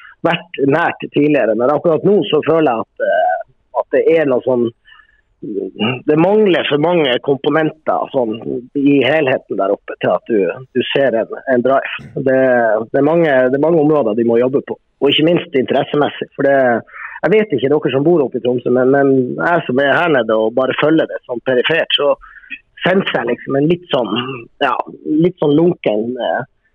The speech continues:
stemning til, til det meste. Det, det, det, det er ikke bra. Du har behov for en by som er entusiastisk og,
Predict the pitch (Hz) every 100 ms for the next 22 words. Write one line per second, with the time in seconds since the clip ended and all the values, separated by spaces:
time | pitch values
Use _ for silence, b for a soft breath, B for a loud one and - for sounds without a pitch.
0 | _ - 143 143 113 - 131 117 95 135
1 | - 147 135 139 - - - _ - 147
2 | 156 151 139 135 139 135 143 151 143 135
3 | 127 123 123 156 160 - 123 135 - _
4 | _ 139 131 165 147 135 151 160 - 117
5 | 127 139 131 - 117 120 117 131 139 131
6 | - 107 - 104 98